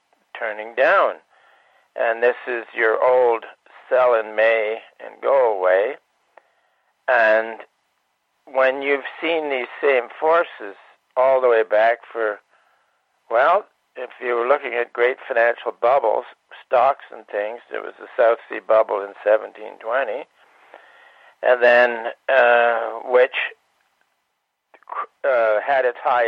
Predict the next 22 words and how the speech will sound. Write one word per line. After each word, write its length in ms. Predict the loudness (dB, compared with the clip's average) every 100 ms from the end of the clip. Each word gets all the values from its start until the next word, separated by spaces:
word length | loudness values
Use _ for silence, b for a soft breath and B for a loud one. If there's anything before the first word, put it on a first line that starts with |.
| -2
in 120 | -6
June 280 | -2 -2 -4 _ _ _ _ _ _ _ _ _ _
and, 600 | -2 0 0 -2 -6 -6
uh, 180 | -2 -2 -2
did 140 | -2 -2
it 100 | 0
around 400 | 0 2 0 -2
in 100 | -6
the 80 | -8 -4
summertime 640 | -2 -2 0 2 0 -4 _ _ -2
and 240 | -2 0
then 260 | 0 -2 -6
crashed 680 | -4 2 4 2 -2 -10 -18 -18 -14
in 220 | -10 -8
the 60 |
fall. 320 | -4 0 0 -2 -12 _ b b b b b b b
And 160 | -2 2
then 300 | 2 2 -2
if 160 | -8 -6
you 100 | 0 2
look 220 | 0 2
back 220 | 2 0